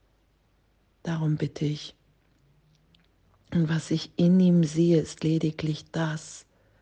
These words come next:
was ich zu sehen wünsche, weil es für das steht, wovon ich möchte, dass es die Wahrheit sei.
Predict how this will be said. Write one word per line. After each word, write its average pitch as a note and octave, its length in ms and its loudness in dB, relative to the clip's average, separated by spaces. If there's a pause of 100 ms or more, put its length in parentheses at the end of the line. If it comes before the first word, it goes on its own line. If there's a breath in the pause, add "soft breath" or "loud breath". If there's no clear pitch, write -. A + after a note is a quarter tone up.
(140)
was - 160 -12
ich D#3+ 200 -6
zu - 160 -4
sehen D3+ 420 0
wünsche, D#3 640 -2 (1000)
weil D3+ 140 -2
es D3 120 -2
für - 140 -4
das D3 360 -6
steht, E3 520 -2 (480 loud breath)
wovon D#3 340 -2
ich D3+ 220 -4
möchte, D3+ 640 -4 (580 soft breath)
dass D3 220 -10
es D3+ 140 -10
die D3+ 180 -4
Wahrheit C#3+ 640 -6
sei. D3+ 460 -10